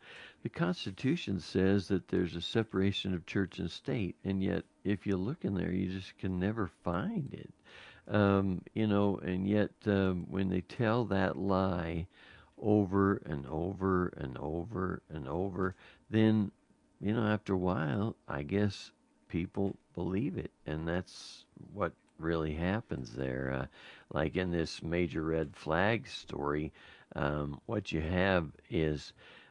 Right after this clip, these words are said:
basically this lady, uh, there in, uh, Philadelphia. Um, well, her name is Lisa Deeley. She's a chair of the City Commissioners of Philadelphia.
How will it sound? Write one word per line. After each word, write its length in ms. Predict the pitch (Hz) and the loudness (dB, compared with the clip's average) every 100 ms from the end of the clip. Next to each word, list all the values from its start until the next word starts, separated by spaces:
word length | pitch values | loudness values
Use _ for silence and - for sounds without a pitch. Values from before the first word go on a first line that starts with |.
| - | -2
basically 600 | 85 90 - 85 78 82 | 2 4 2 -4 -2 -2
this 320 | 78 76 - | 0 -2 -2
lady, 560 | 80 87 92 90 87 82 | 2 2 2 0 0 0
uh, 180 | 73 69 - - | 0 -2 -8 -12
there 480 | 98 82 82 80 | -4 0 2 0
in, 440 | 65 82 78 67 67 | -2 -4 -4 -4 -4
uh, 180 | 67 69 | -6 -4
Philadelphia. 1000 | - 98 85 78 98 98 - 73 76 - _ - - - | 0 2 2 2 2 2 0 -2 -2 -4 _ -20 -20 -10
Um, 600 | - 78 73 71 67 69 - - _ _ _ _ _ _ _ _ _ | 0 2 2 0 -2 -8 -12 -20 _ _ _ _ _ _ _ _ _
well, 340 | - 82 71 78 | -8 -4 -2 -2
her 200 | - 80 | -2 -2
name 240 | 78 76 | -2 -2
is 200 | 73 73 | -4 -6
Lisa 540 | - 71 92 95 - 90 | -6 -2 0 0 2 0
Deeley. 720 | 73 92 90 80 73 76 - - | 0 -2 0 0 -2 -6 -8 -10
She's 320 | 85 80 69 | -4 -4 -4
a 60 | 67 | -8
chair 500 | - - 95 92 85 | -2 4 8 8 4
of 160 | 69 | 0
the 80 | 69 | -8
City 380 | - - 85 78 | -2 2 2 2
Commissioners 720 | - 71 80 90 - 73 65 | -4 -2 -2 -2 -4 -6 -4
of 100 | 71 | -8
Philadelphia. 840 | - 82 73 71 76 73 - 78 | -4 -2 -2 0 0 -2 -2 -2